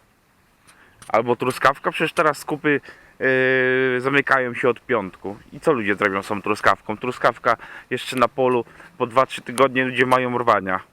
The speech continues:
a oni już chcą zamykać, yy, skupy. No, skupy, skupy jak skupy, ale przetwórnie, tak?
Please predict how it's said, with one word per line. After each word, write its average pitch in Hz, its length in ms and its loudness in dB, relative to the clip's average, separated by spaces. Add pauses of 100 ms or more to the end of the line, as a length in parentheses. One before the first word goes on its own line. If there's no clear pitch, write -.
(240)
a 107 100 0
oni 139 160 -2
już 139 160 -8
chcą 131 200 -8
zamykać, 120 520 -2 (320)
yy, 104 360 0
skupy. 92 400 -8
No, 110 320 0 (1080)
skupy, 127 340 -2
skupy - 280 0
jak 131 100 2
skupy, 135 340 0
ale 110 140 0
przetwórnie, 123 600 0
tak? 107 340 0